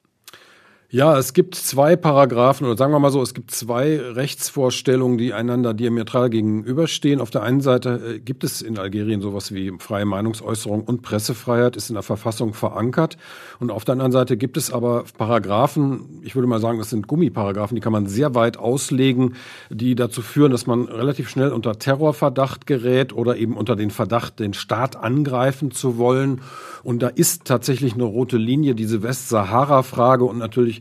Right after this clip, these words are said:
wenn jemand sagt, also hört mal zu, die Grenzen haben erst die Kolonisatoren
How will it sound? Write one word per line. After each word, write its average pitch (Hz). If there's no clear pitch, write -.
wenn 117
jemand 117
sagt, 120
also 98
hört 110
mal 98
zu, 123
die 110
Grenzen 113
haben 113
erst 107
die 107
Kolonisatoren 117